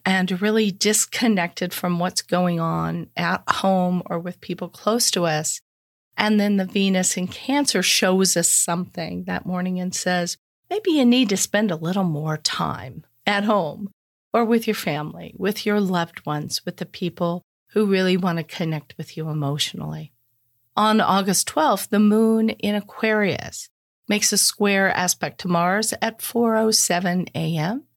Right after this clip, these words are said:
It'll be void of course for seven and a half hours. We're getting these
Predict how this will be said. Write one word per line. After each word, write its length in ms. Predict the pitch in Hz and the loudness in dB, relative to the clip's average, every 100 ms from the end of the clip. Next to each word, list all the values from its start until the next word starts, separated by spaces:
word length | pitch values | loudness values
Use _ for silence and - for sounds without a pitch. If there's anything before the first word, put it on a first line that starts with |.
| _ _ _ - | _ _ _ -4
It'll 160 | 285 370 | -2 2
be 160 | 392 | 0
void 240 | 392 339 349 | 2 -2 -2
of 120 | - | -6
course 360 | - 359 302 | 0 2 2
for 120 | - 196 | 0 0
seven 380 | - 202 208 | 2 2 2
and 160 | 208 208 | 2 2
a 60 | 208 | 0
half 280 | 214 208 | -2 -2
hours. 400 | 214 233 170 156 | 0 2 2 0
We're 100 | - | -2
getting 280 | 175 196 175 | -2 -2 -2
these 320 | 175 175 170 | -4 -4 -6